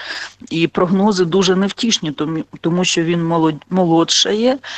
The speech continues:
і пов'язаний насамперед з гіподінамією, а не переїданням. Але тим не менше і переїдання також є певним чинником, да?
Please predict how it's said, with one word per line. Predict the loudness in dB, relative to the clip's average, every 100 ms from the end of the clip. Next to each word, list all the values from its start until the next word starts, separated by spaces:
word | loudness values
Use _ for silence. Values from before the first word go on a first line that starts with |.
| -10
і | -6 -2
пов'язаний | 0 2 2 2 0 0
насамперед | 0 0 0 0 0 0
з | -2
гіподінамією, | -4 -2 -2 -2 -2 -2 0 0 0 -2 -2 -2
а | -4
не | -4
переїданням. | -2 0 0 -2 0 0 -2 -6 -10 -4
Але | 0 0
тим | 0 0
не | 0
менше | 0 2 2 0
і |
переїдання | -2 0 0 0 0 0 -2
також | -4 -4 -2 -2 -2
є | -2 -2
певним | 0 0 0 -4
чинником, | -4 -4 -4 -6 -8 -6
да? | -2 -2